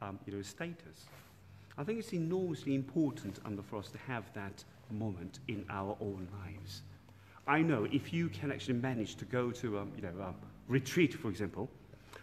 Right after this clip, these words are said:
I prefer, I prefer silence retreats than just normal retreats. Because for me, um, switching off everything, from everything, and I just don't say a word, That is the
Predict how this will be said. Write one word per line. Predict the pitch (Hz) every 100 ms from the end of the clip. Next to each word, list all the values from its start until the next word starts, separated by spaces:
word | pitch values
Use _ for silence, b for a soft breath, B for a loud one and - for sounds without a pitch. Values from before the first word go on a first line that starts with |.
| B
I | - 131 151
prefer, | 151 127 - 160 98 123 - -
I | -
prefer | - 127 127 123 -
silence | - - 147 131 110 98 -
retreats | 95 - 113 90 - - - - - - 104
than | 104 98 98 95 - - -
just | - 104
normal | 120 110 95
retreats. | 85 82 - 62 - - - b b - -
Because | 117 117 -
for | -
me, | 117 123 120 87 90 B B B B
um, | - 92 -
switching | - 180 -
off | 120 104
everything, | 110 98 98 110 101 101 101 B B B -
from | - 139 117
everything, | 107 98 95 104 101 101
and | 101 98
I | 95
just | 101 98 - - - - - - - - -
don't | 131 123 120
say | - 113 107
a |
word, | 101 101 101 101 - - - - - 104
That | 117 131 -
is | 127 113
the | -